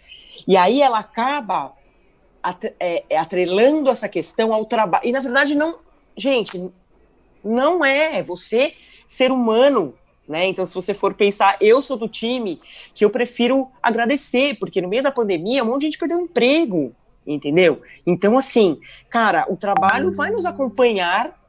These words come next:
É, hoje meu, meu filho, meu filho pequeno aqui falou, não sei por que, de alegre pra mim, ele falou assim, "É, se fosse bom, não se chamaria trabalho."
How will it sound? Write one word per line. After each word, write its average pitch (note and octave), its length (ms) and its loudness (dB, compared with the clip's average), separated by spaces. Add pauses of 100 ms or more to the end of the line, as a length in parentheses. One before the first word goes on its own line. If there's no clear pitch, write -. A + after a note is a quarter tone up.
(180)
É, G3 140 -2
hoje G#3 180 -4
meu, B3 140 -2 (120)
meu A3 140 2
filho, A#3 400 -4
meu G#3 140 -2
filho G#3+ 320 -6
pequeno G3+ 420 2
aqui G3 200 -4
falou, A3+ 420 -2 (240)
não A3 60 -14
sei A#4 180 -2
por D#4 180 -2
que, C4 140 2
de C4 80 2
alegre A#3+ 360 2
pra A#3+ 100 -2
mim, B3+ 60 -2
ele C4 80 -6
falou D4+ 120 -12
assim, F#4+ 120 -8
"É, D#4+ 220 -4 (320)
se - 160 -6
fosse D4 400 -4
bom, C4 400 2
não D#4+ 140 -2
se - 140 2
chamaria C#4 580 2
trabalho." G#3 800 -2